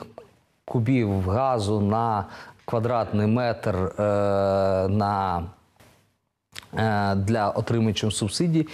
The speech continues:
і зменшили приблизно до п'яти з половиною. Чому?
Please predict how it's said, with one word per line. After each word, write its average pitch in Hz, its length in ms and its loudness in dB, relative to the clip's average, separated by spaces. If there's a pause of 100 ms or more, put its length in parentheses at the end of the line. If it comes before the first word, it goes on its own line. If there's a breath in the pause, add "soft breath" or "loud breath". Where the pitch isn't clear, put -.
(200 loud breath)
і 131 120 2
зменшили 131 720 0
приблизно 120 560 0
до 110 220 0
п'яти 123 280 -2
з - 60 -4
половиною. 95 580 0
Чому? 143 400 0